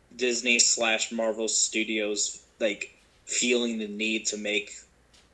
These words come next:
a lot of their characters just be, like, hee hee funny time, 'cause,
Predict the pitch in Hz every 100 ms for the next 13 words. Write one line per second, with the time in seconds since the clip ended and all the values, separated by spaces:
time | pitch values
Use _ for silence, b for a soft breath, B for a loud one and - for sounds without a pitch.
0 | _ - 120 110 107 107 110 107 104 117
1 | 104 101 113 110 - - 104 - 110 104
2 | 101 98 - _ _ _ - 120 107 117
3 | 104 107 107 104 117 113 113 113 - 117
4 | 107 101 - -